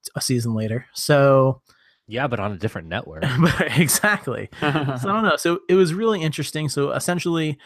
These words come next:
Speaker 1: uh, Bing, who's the main character, he has a lot of credits. So he has, like, fifteen million credits,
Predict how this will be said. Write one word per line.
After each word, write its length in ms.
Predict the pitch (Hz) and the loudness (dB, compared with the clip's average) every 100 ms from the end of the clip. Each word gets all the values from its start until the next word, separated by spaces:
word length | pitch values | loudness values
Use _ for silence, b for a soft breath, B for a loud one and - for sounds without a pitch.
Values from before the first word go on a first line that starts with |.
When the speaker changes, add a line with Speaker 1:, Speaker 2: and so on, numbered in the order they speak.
| B B - | B B 0
Speaker 1:
uh, 160 | 123 | 0
Bing, 300 | 117 160 160 | 2 2 2
who's 180 | 147 143 | 2 2
the 60 | 139 | 0
main 240 | 139 143 | -2 -2
character, 640 | - 143 135 139 135 131 B B B _ | -2 0 0 2 0 0 B B B _
he 260 | - 175 | -2 2
has 640 | 156 151 143 135 127 - - _ _ _ - | 2 4 2 2 0 -4 -8 _ _ _ -4
a 60 | 135 | 2
lot 220 | 135 127 | 4 2
of 60 | |
credits. 380 | 127 127 123 - | 2 0 0 -2
So 100 | - | -6
he 80 | 127 | -6
has, 140 | 143 | -6
like, 120 | 131 - | -6 -6
fifteen 320 | 135 - 127 | -8 -6 -6
million 220 | 120 117 | -6 -6
credits, 500 | - 113 117 - | -6 -6 -6 -8